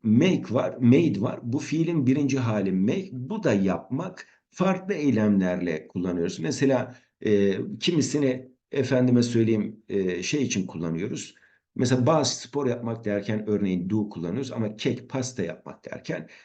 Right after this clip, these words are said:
make'i kullanıyoruz gibi farklı eylemlerle, e, kullanıyoruz. Make ve may-, e, do'yu.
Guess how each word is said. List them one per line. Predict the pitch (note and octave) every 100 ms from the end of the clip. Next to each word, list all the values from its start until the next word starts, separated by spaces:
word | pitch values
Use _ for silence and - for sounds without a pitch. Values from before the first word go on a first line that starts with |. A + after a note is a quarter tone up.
| _
make'i | G#2+ B2 B2+ C3
kullanıyoruz | - F#2+ F#2 F#2+ B2 F2
gibi | G2+ G#2
farklı | F#2 D3 D3+ -
eylemlerle, | - G#2+ F#2+ F2+ F2 E2+ F2 E2 - _ _ _
e, | F2 E2+ E2 E2
kullanıyoruz. | - F#2+ F2+ D#2+ F2
Make | G#2 F#2+ -
ve | C#3 - - _ _ _ _
may-, | A2+ A2 F#2+ E2+ F#2
e, | F2+ F2 E2+ D#2 E2
do'yu. | G#2 E2+ C2+ -